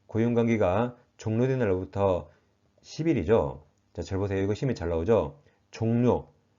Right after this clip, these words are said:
종료 신고죠. 그럼 종료를 써보세요. 네, 이응자 빼고 써보세요. 그 미응자 빼면 이렇게 되죠. 자, 밑에 보세요. 일, 이, 삼, 사, 오, 육, 칠, 팔, 구,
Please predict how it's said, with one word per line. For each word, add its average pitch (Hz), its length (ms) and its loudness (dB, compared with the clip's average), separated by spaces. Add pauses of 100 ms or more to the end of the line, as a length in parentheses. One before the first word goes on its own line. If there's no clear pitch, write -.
(320)
종료 123 360 2
신고죠. 135 540 2 (240)
그럼 107 200 -4
종료를 123 420 2
써보세요. 90 640 -2 (380)
네, 92 160 -6
이응자 131 520 2
빼고 117 220 2
써보세요. 80 420 -6 (500)
그 107 100 -8
미응자 117 300 2
빼면 110 240 2
이렇게 95 180 2
되죠. 120 360 0 (180)
자, 90 80 -8
밑에 90 240 -4
보세요. 92 420 0 (380)
일, 98 500 -2 (300)
이, 104 500 -2 (260)
삼, 107 500 -4 (280)
사, 104 540 -2 (500)
오, 95 520 0 (460)
육, 98 480 0 (420)
칠, 110 560 -2 (240)
팔, 110 520 0 (200)
구, 123 400 0